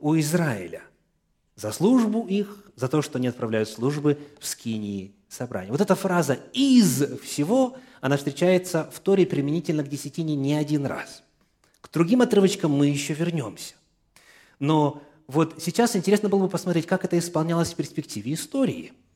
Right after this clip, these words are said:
Повторим. Заповедь Торы говорит: «Десятина дается откуда? Из всего». Фарисеи,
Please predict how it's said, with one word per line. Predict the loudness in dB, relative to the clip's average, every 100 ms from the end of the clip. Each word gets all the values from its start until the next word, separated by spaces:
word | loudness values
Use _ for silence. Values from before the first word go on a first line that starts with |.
| _ _ _ _ _ _
Повторим. | -6 0 2 0 -6 -20 _ _ _ -12
Заповедь | 0 4 6 6 4 4
Торы | 4 4
говорит: | 4 2 2 -2 -6 -16 _ _
«Десятина | -4 -2 -2 -4 -2 2 4 4
дается | 6 6 6 4 0 0
откуда? | 0 -2 0 4 4 2 -6 -20 _ _ _ _ _ _ _ -4
Из | 0 4 2 0
всего». | -6 -4 -2 -2 -4 -14 _ _ _ _ _
Фарисеи, | -2 0 0 0 0 2 2 0 -2 -12